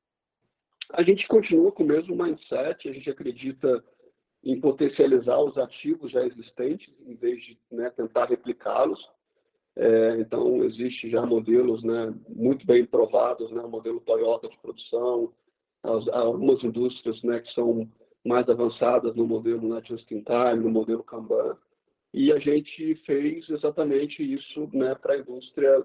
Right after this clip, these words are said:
né, do, do varejo, né, e da nossa categoria. Então, a gente acredita que é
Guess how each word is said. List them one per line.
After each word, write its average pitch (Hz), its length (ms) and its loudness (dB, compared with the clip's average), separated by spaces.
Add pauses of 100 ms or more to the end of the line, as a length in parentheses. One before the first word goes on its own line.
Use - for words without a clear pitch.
(100)
né, 123 340 -6
do, 123 180 -4 (100)
do 120 100 -8
varejo, 113 460 4 (100)
né, 110 340 -8
e 110 220 -20 (180)
da 113 120 -2
nossa - 200 -4
categoria. 117 600 -6 (640)
Então, 135 140 6
a 135 40 6
gente 170 160 4
acredita 151 560 2
que 135 280 0
é 139 360 2